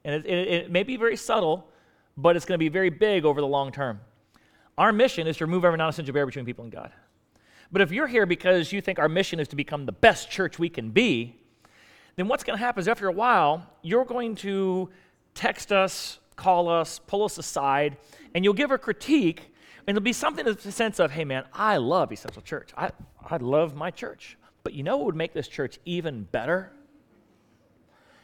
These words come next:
And where you go from there is gonna be very different than who we are.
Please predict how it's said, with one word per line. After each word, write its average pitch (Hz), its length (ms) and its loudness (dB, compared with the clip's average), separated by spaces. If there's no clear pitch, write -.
And 160 200 -2
where 254 180 2
you 294 180 2
go 240 260 6
from 190 360 -6
there 127 500 0
is 151 120 -4
gonna 185 160 -4
be 196 140 -2
very 196 440 2
different 143 840 -2
than 139 140 -6
who 143 140 -6
we 135 160 -4
are. 95 300 -8